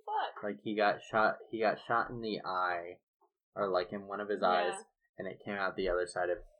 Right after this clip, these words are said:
Speaker 1: Oh.
Speaker 2: the other side of his face. He was okay, though, and he
Speaker 1: How the
Speaker 2: actually,
Speaker 1: fuck?
Speaker 2: he actually, uh,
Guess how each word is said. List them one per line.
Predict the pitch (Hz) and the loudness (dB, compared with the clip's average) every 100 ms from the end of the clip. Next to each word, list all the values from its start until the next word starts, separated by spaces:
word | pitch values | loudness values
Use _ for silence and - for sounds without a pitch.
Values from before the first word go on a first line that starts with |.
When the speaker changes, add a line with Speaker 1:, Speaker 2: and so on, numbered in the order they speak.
| _ - | _ -2
Speaker 1:
Oh. | - - | 4 6
Speaker 2:
the | 107 | 8
other | 104 104 | 6 2
side | 107 98 | 0 0
of | |
his | 95 - | -2 -2
face. | 98 92 _ _ _ | -4 -4 _ _ _
He | 143 | 2
was | 143 139 | 4 4
okay, | 120 117 - 160 | 2 0 2 4
though, | 151 107 101 98 _ _ | 6 4 4 0 _ _
and | 107 | -4
he | 110 | 0
Speaker 1:
How | 330 | 2
the | 117 | 4
Speaker 2:
actually, | 120 123 277 294 127 113 110 | 2 2 4 6 8 6 0
Speaker 1:
fuck? | - _ _ _ | -8 _ _ _
Speaker 2:
he | - 120 | 2 2
actually, | - 104 113 - 123 113 107 104 101 - | 2 0 -4 -2 0 2 2 2 0 -2
uh, | 101 98 92 90 | 0 4 4 2